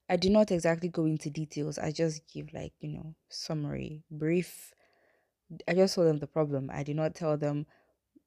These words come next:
how I was dealing with the problem. So on Thursday, yes, it was on Thursday, the pastor in the student fellowship,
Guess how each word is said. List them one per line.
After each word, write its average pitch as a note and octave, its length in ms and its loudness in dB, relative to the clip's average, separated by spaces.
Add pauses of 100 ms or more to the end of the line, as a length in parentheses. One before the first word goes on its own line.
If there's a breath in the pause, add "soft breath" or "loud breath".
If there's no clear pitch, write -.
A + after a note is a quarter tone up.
(160)
how D#3 240 6
I - 140 0
was D#3 200 0
dealing D#3+ 340 2
with C#3 160 0
the C3+ 80 -4
problem. C#3 560 -2 (680)
So F#3 440 6
on F3 380 6
Thursday, G3 1000 6
yes, D3 240 -2
it E3 80 -12
was C#3+ 160 -4
on C#3 160 -4
Thursday, C#3+ 680 -2 (600)
the E3 400 10
pastor G3 720 4 (120)
in C#3+ 560 0 (240)
the D3+ 100 -2
student E3 540 4
fellowship, C#3 480 0